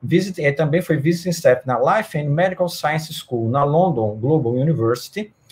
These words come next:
É professor associado da Universidade Federal Rural de Pernambuco e também pesquisador, junto com o professor José Luiz, no Laboratório de Imunopatologia, é, Keizo Assami, da U F P E, que eu agradeço bastante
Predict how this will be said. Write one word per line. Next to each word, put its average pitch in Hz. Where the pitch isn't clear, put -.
É 131
professor 185
associado 170
da 165
Universidade 160
Federal 143
Rural 143
de 139
Pernambuco 170
e 202
também 220
pesquisador, 147
junto 113
com -
o 127
professor 143
José 170
Luiz, 180
no 170
Laboratório 185
de 165
Imunopatologia, 170
é, 135
Keizo 139
Assami, 165
da 156
U 156
F 156
P 156
E, 110
que 135
eu 135
agradeço 135
bastante 143